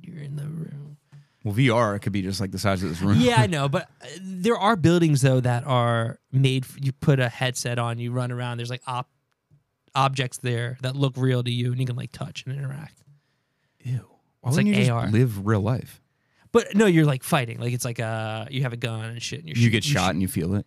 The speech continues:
Speaker 1: I mean, I don't know if you, I don't know if you feel it, but you might, you might have the vest on. It might, you know, pew, pew, pew, pew, pew, you can kinda feel
Speaker 2: It has
Speaker 1: a little
Speaker 2: an,
Speaker 1: buzz.
Speaker 2: uh, like a, a squib, like, it pops.
Speaker 1: Oh, that'd be crazy. I don't know if it has that, but that would be kinda cool. Squib game.
Speaker 2: Squib game.
Speaker 1: That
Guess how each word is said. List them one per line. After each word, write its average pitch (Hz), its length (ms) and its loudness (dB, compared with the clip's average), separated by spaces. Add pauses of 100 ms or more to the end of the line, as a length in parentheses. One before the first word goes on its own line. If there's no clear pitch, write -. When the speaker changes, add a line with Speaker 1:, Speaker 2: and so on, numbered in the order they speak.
(100)
Speaker 1:
I 147 40 0
mean, 135 100 2
I 123 60 -4
don't 123 100 0
know 120 80 0
if 117 120 -4
you, 156 100 -16
I 165 60 -2
don't 233 120 2
know 233 60 4
if 165 60 4
you 139 60 2
feel 185 160 4
it, 147 60 2
but 147 100 2
you 156 80 4
might, 202 220 0
you 156 100 2
might 202 120 4
have 220 120 0
the 139 60 0
vest 135 320 -2
on. 190 200 -4
It 139 40 0
might, 127 240 -2 (220)
you 139 100 -8
know, 117 220 -8 (180)
pew, - 120 -20
pew, - 140 -20
pew, - 180 -18
pew, - 160 -20
pew, - 180 -20
you 131 120 -12
can 123 220 -6
kinda 123 280 -6
feel 120 380 -8 (160)
Speaker 2:
It 107 100 4
has 104 180 4
Speaker 1:
a 123 80 4
little 92 140 2
Speaker 2:
an, 117 80 2
Speaker 1:
buzz. 82 200 -2
Speaker 2:
uh, 69 160 -8 (400)
like 101 160 -4
a, 92 140 -4 (100)
a 80 320 -8
squib, 95 540 -2 (100)
like, - 120 -6
it - 60 -10 (100)
pops. - 600 -4
Speaker 1:
Oh, 135 220 2
that'd 123 180 -2
be 127 60 -4
crazy. 120 460 -4 (200)
I 135 80 4
don't 160 120 4
know 151 80 4
if 127 40 2
it 131 60 4
has 120 160 2
that, 117 200 0
but 120 80 -6
that 123 80 2
would 127 100 0
be 117 80 -6
kinda 117 180 -6
cool. 117 240 -6 (400)
Squib 175 540 -2 (140)
game. 120 400 -8 (420)
Speaker 2:
Squib - 600 -2
game. - 260 -8
Speaker 1:
That 196 320 -4